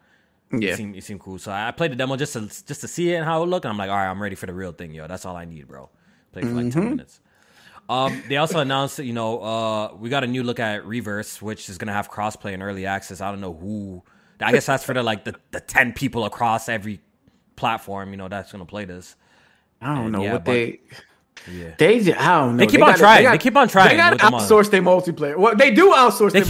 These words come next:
Speaker 2: keep,
Speaker 1: multiplayer.
Speaker 2: yeah, they do.
Speaker 1: <laughs> I don't know. They gotta, they gotta give somebody else. Give somebody else to do it,
Speaker 2: They keep
Speaker 1: 'cause
Speaker 2: trying. I commend
Speaker 1: Yes,
Speaker 2: them at least for
Speaker 1: yeah.
Speaker 2: that. They keep trying, bro. Like, they wanna get this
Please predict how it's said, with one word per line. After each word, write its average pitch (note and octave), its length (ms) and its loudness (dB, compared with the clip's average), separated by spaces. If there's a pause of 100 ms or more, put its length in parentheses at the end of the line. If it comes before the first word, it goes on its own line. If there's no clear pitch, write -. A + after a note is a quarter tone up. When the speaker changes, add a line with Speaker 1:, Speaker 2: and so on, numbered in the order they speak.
(120)
Speaker 2:
keep, E3 100 -6
Speaker 1:
multiplayer. C#3+ 260 -6
Speaker 2:
yeah, C3+ 140 0
they C3 140 2
do. E3 80 4
Speaker 1:
<laughs> - 20 8
I C#4+ 440 2 (160)
don't D#4+ 80 2
know. D4+ 120 8
They C4+ 140 8
gotta, C4+ 260 6
they A#3+ 180 2
gotta A#3+ 340 2 (140)
give C4+ 180 -2
somebody G#3 420 2
else. C3+ 320 -10
Give B3+ 160 -12
somebody F#3+ 360 -2
else D3+ 180 -4
to - 80 -20
do B2 200 -10
it, A#2 60 -12
Speaker 2:
They - 80 2
keep - 160 0
Speaker 1:
'cause - 80 -12
Speaker 2:
trying. F3+ 400 4 (480)
I - 80 6
commend D4+ 280 4
Speaker 1:
Yes, B3+ 80 4
Speaker 2:
them A3 40 6
at G3 100 8
least A3 140 2
for - 60 -2
Speaker 1:
yeah. E3+ 160 8
Speaker 2:
that. - 20 6
They B3+ 140 6
keep G#3 420 2
trying, C#3 600 6
bro. A#2 200 -2
Like, B2 200 -4
they F3 140 -2
wanna C#3 440 0
get A2 320 -6
this A2+ 180 -8